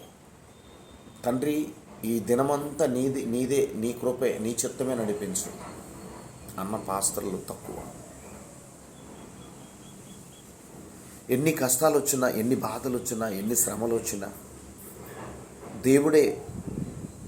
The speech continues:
నన్ను బ్రతికిస్తాడు" అనే వ్యక్తి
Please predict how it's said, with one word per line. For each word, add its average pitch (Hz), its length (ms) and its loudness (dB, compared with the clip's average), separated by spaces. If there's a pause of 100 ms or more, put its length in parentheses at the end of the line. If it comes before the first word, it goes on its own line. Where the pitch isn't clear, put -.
(340)
నన్ను 110 180 2
బ్రతికిస్తాడు" 98 800 2 (1800)
అనే 110 160 2
వ్యక్తి 101 420 0